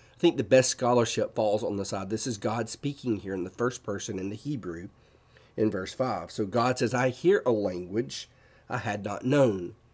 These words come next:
Now, it could be translated, "I hear a lip," possibly. I think what's going on here, and this is coming from other people that really know the Psalter, in the last few Psalms, we've heard a lot of crying out where the Israelite people have cried out, "Why, Lord?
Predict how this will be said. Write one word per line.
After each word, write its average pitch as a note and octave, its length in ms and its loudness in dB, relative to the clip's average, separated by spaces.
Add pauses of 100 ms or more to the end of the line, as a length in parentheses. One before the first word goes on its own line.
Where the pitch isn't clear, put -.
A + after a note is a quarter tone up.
(760)
Now, A#2 280 0 (120)
it C#3 140 -4
could A2+ 180 -2 (420)
be B2 100 0
translated, B2+ 400 4
"I G2+ 60 -2
hear A2+ 200 0
a G2 60 -2
lip," A#2 460 2 (380)
possibly. C#3+ 600 -2 (800)
I G3 140 8
think F3+ 260 4
what's C#3 180 0
going A#2+ 240 2
on A#2+ 160 4
here, G2+ 140 -4
and G2+ 80 -2
this B2 160 -4
is A#2 100 -8
coming B2+ 300 2
from G2+ 180 -2
other G#2+ 180 -2
people G#2+ 360 -6
that A2+ 200 -2
really C3 220 0
know A2 140 6
the G2 100 -4
Psalter, F#2 500 -6 (720)
in C3 120 2
the C#3 100 8
last E3+ 500 0
few C3 320 0
Psalms, G2+ 560 0
we've A2 160 -8
heard A2+ 160 -2
a G#2 60 -6
lot G#2+ 380 -4
of B2+ 140 -4
crying A#2+ 440 0
out E2+ 260 -10
where G#2 140 -8
the F#2+ 120 -6
Israelite B2+ 480 0
people A#2+ 360 -4
have F#2+ 160 -10
cried G#2 260 -4
out, G2+ 260 -8
"Why, A#2 220 -2
Lord? F#2 400 -6